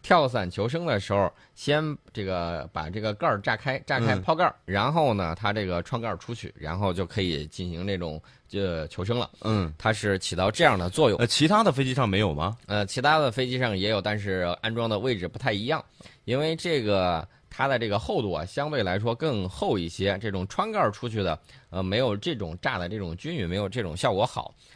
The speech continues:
Speaker 1: 呃，在这儿呢，得给大家说一下，我记得这个座舱盖儿，哦，对，我想起来了，这个，
Speaker 2: 嗯。
Speaker 1: 因为跟这个头盔啊比较接近，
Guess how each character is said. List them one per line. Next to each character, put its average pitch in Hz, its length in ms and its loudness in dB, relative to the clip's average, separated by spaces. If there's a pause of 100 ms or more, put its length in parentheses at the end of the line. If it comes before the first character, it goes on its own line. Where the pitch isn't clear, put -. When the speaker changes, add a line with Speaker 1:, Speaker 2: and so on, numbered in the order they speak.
(140)
Speaker 1:
呃， 92 400 0
在 156 180 2
这 180 80 4
儿 196 80 6
呢， 117 140 2
得 90 140 0
给 87 100 -2
大 90 140 0
家 95 120 0
说 110 240 0
一 87 140 0
下， 76 180 -8 (360)
我 107 380 2
记 175 320 0
得 95 600 2
这 107 140 -6
个 92 180 -2
座 117 220 -2
舱 123 240 -4
盖 139 100 2
儿， 90 360 2 (120)
哦， 78 360 -6
对， 95 140 -4 (760)
我 95 120 -2
想 110 220 0
起 117 80 0
来 78 160 -2
了， 71 140 -8 (640)
这 120 160 -2
个， 92 420 2
Speaker 2:
嗯。 92 220 0 (160)
Speaker 1:
因 135 160 0
为 170 120 -2
跟 180 180 -2
这 180 80 -2
个 127 120 0
头 120 220 -2
盔 202 220 0
啊 92 180 -2 (120)
比 117 140 -4
较 98 160 0
接 123 220 -2
近， 151 240 -4